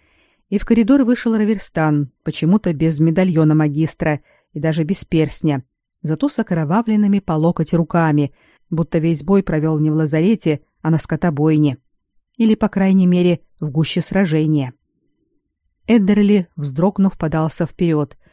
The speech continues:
глядя на него с сумасшедшей надеждой в светло-карих, как у сына, глазах. И вот тут Грегора осенило. Он понял, о каком магистре говорил Бреннан,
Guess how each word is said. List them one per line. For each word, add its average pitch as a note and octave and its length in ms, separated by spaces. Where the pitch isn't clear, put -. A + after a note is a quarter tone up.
глядя E3 340
на D#3 60
него D#3+ 240
с - 60
сумасшедшей E3 640
надеждой E3+ 640
в - 60
светло-карих, F3 800
как - 220
у - 20
сына, D#3 340
глазах. D3+ 640
И G3 120
вот F#3 220
тут C4+ 340
Грегора G3 500
осенило. E3+ 760
Он B3+ 220
понял, F3 440
о D3+ 60
каком F3+ 360
магистре F#3 540
говорил E3+ 380
Бреннан, D3+ 520